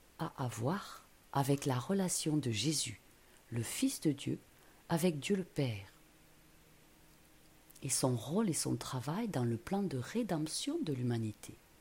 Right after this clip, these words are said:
Voyons le cent dixième psaume messianique. C'est le psaume le plus référencé dans le Nouveau Testament. Il est dit, «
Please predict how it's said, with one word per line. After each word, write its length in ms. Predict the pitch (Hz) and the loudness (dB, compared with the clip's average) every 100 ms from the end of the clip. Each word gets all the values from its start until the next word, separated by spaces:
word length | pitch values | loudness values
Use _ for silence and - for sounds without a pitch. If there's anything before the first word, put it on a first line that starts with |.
| - - - - - - - - - - - - - - - - - - - - - - - - - - - - - - - - - - - - - - | -20 -20 -20 -20 -20 -20 -20 -20 -20 -20 -20 -20 -20 -20 -20 -20 -20 -20 -20 -20 -20 -20 -20 -20 -20 -20 -20 -20 -20 -20 -20 -20 -20 -20 -20 -20 -20 -10
Voyons 520 | 156 151 202 202 262 311 - - | -4 2 2 2 0 -2 -8 -4
le 80 | 180 | 0
cent 180 | - 226 | 2 4
dixième 480 | 196 196 214 208 180 | 2 2 2 4 2
psaume 460 | - - 233 208 | 0 0 0 2
messianique. 720 | 170 175 - 143 139 139 - - - | 4 4 4 4 2 0 -6 -12 -4
C'est 180 | - | 0
le 100 | 196 | 2
psaume 360 | 208 - 262 233 | 2 2 4 4
le 100 | 208 | 4
plus 220 | - 311 | 2 0
référencé 680 | 262 226 - 180 165 - - | 2 0 0 2 2 0 -2
dans 140 | 143 143 | 0 2
le 100 | 143 | 2
Nouveau 240 | 143 135 | 2 -2
Testament. 560 | 139 127 - 123 113 104 - - - - - - - - - - - - - - - - - - - - | -2 -4 -4 -4 -6 -10 -18 -20 -20 -20 -20 -20 -20 -20 -20 -20 -20 -20 -20 -20 -20 -20 -20 -20 -6 2
Il 160 | 226 | 6
est 100 | 220 | 6
dit, « 240 | 180 233 | 4 0